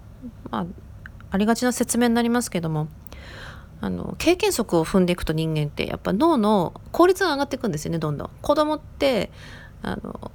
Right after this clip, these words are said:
いろんな無駄なチャレンジしたりとか、無駄な失敗とかいっぱいしますよね。でもその分やっぱりその脳のいろんなところを使うので、あの、全般的に活性化すると思うんですけども、大人ってその効率が良くなってくるんですね。知恵がついてくるので。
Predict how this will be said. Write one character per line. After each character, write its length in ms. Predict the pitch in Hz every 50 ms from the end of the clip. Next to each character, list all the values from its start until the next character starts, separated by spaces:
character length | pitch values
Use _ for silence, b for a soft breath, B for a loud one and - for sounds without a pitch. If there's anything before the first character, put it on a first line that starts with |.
| - - -
い 80 | 240
ろ 120 | 233 247 269
ん 40 | 269
な 80 | 262
無 120 | 247 240 233
駄 140 | 240 254
な 120 | 247 254 240
チ 100 | - 262
ャ 40 | 240
レ 100 | 240 240
ン 60 | 220
ジ 120 | 190 190
し 40 | -
た 120 | - 180
り 80 | 180 170
と 100 | - 175
か、 260 | - - 190 196 180
無 120 | 175 180 175
駄 100 | 196 233
な 100 | 240 254
失 200 | - - - -
敗 180 | - 226 226 214
と 120 | - 196
か 80 | - 160
い 40 |
っ 40 | 151 - -
ぱ 100 | - 220
い 80 | 220
し 140 | 214 - 220
ま 100 | 214 226
す 100 | 214 -
よ 60 | -
ね。 180 | - - - - B B B B B B B B
で 60 | -
も 80 | 262 262
そ 120 | - 302
の 100 | 294 302
分 160 | 294 320 277
や 100 | 220 214
っ 40 | 196
ぱ 160 | 196 - 214
り 100 | 196 175
そ 160 | 175 - - 175
の 60 | 170
脳 200 | 196 269 320 311
の 100 | 240 185
い 60 | 165
ろ 100 | 185 190
ん 40 | 202
な 80 | 208
と 100 | 202 208
こ 100 | - -
ろ 40 | 170
を 20 | 156
使 240 | 156 - - 165
う 60 | 156 147
の 120 | 139 147
で、 220 | 147 156 151 147 151 B B B B B B
あ 100 | - 165 160
の、 240 | 151 151 139 143 - -
全 220 | 156 196 202 226
般 100 | 226 262
的 180 | 247 247 226 226
に 60 | 214
活 180 | - - 196 -
性 120 | - 190
化 100 | 185 180
す 100 | 175 -
る 60 | 165
と 80 | 156 -
思 80 | - -
う 20 |
ん 40 | -
で 40 | -
す 80 | -
け 80 | - -
ど 80 | -
も、 120 | 165 165 -
大 80 | 202 220
人 180 | - 302 294
っ 60 | 294 285
て 200 | - - 269 254
そ 160 | - - 190
の 260 | 180 165 - - - - - - - - - -
効 160 | - - 311
率 220 | 320 330 311 - 302
が 40 | 294
良 80 | 285
く 80 | - 202
な 100 | 170 165
っ 20 |
て 80 | 147 -
く 40 | -
る 60 | -
ん 40 | 151
で 40 |
す 60 | - 185
ね。 60 | 185
知 180 | - - 233
恵 60 | 220 196
が 100 | 180 175
つ 120 | - -
い 60 | 165 151
て 100 | 147 143
く 100 | - -
る 60 | -
の 100 | - -
で。 120 | - -